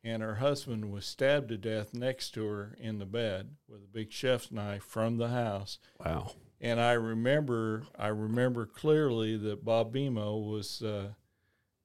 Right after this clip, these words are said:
Speaker 1: the de-, one of the detectives on that. But from a patrol standpoint, you don't get a lot of exposure to that scene because, you, like we discussed earlier, you don't want to contaminate it.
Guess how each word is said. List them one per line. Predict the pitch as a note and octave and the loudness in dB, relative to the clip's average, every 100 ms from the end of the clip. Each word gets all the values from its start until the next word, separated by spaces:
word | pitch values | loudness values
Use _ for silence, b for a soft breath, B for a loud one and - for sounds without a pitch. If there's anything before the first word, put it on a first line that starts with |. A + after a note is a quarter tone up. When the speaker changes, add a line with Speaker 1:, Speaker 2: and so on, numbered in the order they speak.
| - | -12
Speaker 1:
the | |
de-, | A2+ A2 G#2+ - | -8 -8 -8 -2
one | B2 C3 | 4 6
of | C3 A2 | 6 2
the | A2 | 0
detectives | G#2 G#2+ A#2 A2 - C3+ C3+ A#2 G#2 G2 | -2 -8 -8 -8 2 4 4 -2 -6 -6
on | G#2 G#2 | -6 -6
that. | G2+ G2+ G2+ - _ _ _ _ _ _ _ _ | -8 -8 -10 -14 _ _ _ _ _ _ _ _
But | B2 A#2+ A2+ - C#3+ | 6 6 6 0 -2
from | - C3+ B2+ | 2 4 4
a | G#2 | 0
patrol | - A#2+ - G3+ G#3 | -2 -6 2 4 4
standpoint, | - C3 A#2 A2 C3 A#2+ A2+ | 2 0 0 -2 -2 -2 -2
you | A#2+ | -4
don't | C#3 F3 F#3+ C#3 | 0 2 2 0
get | B2 D3 | 2 4
a | |
lot | C3 A#2+ C3 | 4 6 6
of | B2+ G#2 | 4 0
exposure | G2+ - - C#3 D3 B2+ A#2+ | -4 -8 2 4 4 2 -4
to | G2 - G#2+ | -4 -4 0
that | G2+ G2+ | 0 0
scene | - C#3+ C#3 A#2 G#2+ | -4 -2 0 0 -2
because, | G#2 - A2 G2+ | -6 -6 -6 -4
you, | A#2 A2 | -6 -2
like | A2 A2 - | 0 0 0
we | A#2 F#2+ _ | -8 -10 _
discussed | - A2+ - B2+ A2 - | -8 -4 -2 0 0 0
earlier, | D3 D#3+ A#2+ G#2+ G#2 G#2 | 0 0 0 0 -2 -4
you | G#2+ A#2+ | -4 -2
don't | A#2+ D3 E3 | 0 0 0
want | C3 A#2+ | -2 -2
to | |
contaminate | G#2+ A2 G#2+ - C#3+ D3 G#2+ G2 F#2 | -4 -8 -6 -2 0 0 -2 -4 -4
it. | G2+ - | -6 -8